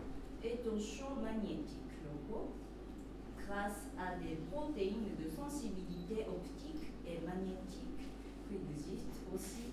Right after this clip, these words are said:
chez les oiseaux migrateurs. On sait que chaque, euh, certaines plantes, comme la démodium giron, dansent. Elles sont sensibles à des sons, à des musiques.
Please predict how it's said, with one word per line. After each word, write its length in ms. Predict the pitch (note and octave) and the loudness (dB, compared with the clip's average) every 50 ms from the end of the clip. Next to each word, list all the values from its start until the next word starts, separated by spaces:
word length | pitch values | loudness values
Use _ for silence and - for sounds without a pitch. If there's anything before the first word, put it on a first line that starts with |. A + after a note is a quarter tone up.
| - | -4
chez 320 | - - - - G3+ G3 F3+ | -4 -4 -2 0 2 2 2
les 260 | E3 D#3 D3+ D#3 G3 | 2 2 2 4 4
oiseaux 580 | G#3 A3+ A3+ A3 - G3 G3+ G#3 A3+ - - - | 4 4 4 4 2 2 2 2 2 2 2 2
migrateurs. 720 | G3+ G#3 G#3 G3+ - - - - - - - - - - - - - - - - - - - - - - - - - - - - - - - - - - - - - - - - - - - | 2 2 2 2 2 0 -2 -2 -2 -2 -4 -4 -4 -4 -4 -6 -6 -6 -6 -6 -6 -6 -4 -4 -4 -4 -4 -2 -2 -2 -2 -4 -4 -4 -6 -6 -6 -6 -6 -6 -6 -6 -4 -6 -4 -2 0
On 140 | C4+ C#4 C#4+ | 0 2 2
sait 320 | C#4+ - D#4+ F#4+ F#4+ - - - | 2 2 2 2 2 2 2 0
que 160 | - - C#4 | -2 -2 0
chaque, 320 | - B3+ B3 A#3+ B3 B3+ B3+ - - - - - - | 0 0 0 0 0 -2 -2 -4 -2 -2 0 2 2
euh, 100 | G3+ G#3 | 4 4
certaines 520 | G#3 - C#4+ C#4+ C#4+ - - C4 A#3 G#3+ - - | 4 2 2 0 0 0 0 2 2 2 2 0
plantes, 380 | - D#3+ D#3 D#3 D#3 D3+ - - - - - - - - - - - - - - - | 0 0 0 0 2 2 2 0 0 -2 -4 -6 -6 -6 -6 -6 -6 -6 -6 -4 -2
comme 300 | - A3+ A#3 A#3 G#3+ G3 F3+ E3+ D#3+ D#3 | 0 2 4 4 4 2 2 4 4 4
la 300 | D#3+ E3 E3+ E3+ D#3+ D#3 D#3 E3+ F3 | 4 4 2 0 0 0 0 2 4
démodium 600 | A3 A3+ A#3+ A#3+ A3+ G3+ G3+ G#3 G#3+ A3 G#3+ G#3 - | 4 6 6 6 4 4 4 4 2 2 2 2 2
giron, 480 | - F3+ F3 E3+ - - - D4+ - - - - - - - - - | 0 0 -2 -2 -2 0 0 0 0 -2 -2 -4 -6 -6 -6 -2 0
dansent. 420 | G#3 - - - - - - - - - - - - - - - - - - - - - - - - - - - - - - - - | 2 2 2 2 0 0 -2 -2 -4 -6 -6 -6 -6 -6 -6 -6 -4 -4 -4 -4 -4 -6 -6 -6 -4 -4 -4 -4 -4 -4 -4 -2 0
Elles 140 | G#3 G#3 G#3 | 2 2 2
sont 280 | G3+ - - B3+ B3+ B3+ | 2 2 0 0 0 2
sensibles 640 | - G3+ F#3+ F#3 F#3 - G3+ - - - - - - - - - - - - A3+ | 2 2 2 2 2 2 0 0 2 2 2 2 0 0 -2 -4 -6 -4 0 2
à 140 | A3+ A3+ | 2 4
des 100 | - - | 4 2
sons, 320 | - - - A3+ A#3 - - - - - - - - - - - - | 2 0 0 0 0 0 0 0 -2 -4 -6 -6 -6 -6 -6 -2 0
à 80 | A3+ | 0
des 120 | A#3+ - - | 2 2 4
musiques. 560 | - C#4+ C#4 - - - - - - - | 4 4 4 4 4 2 2 0 -2 -2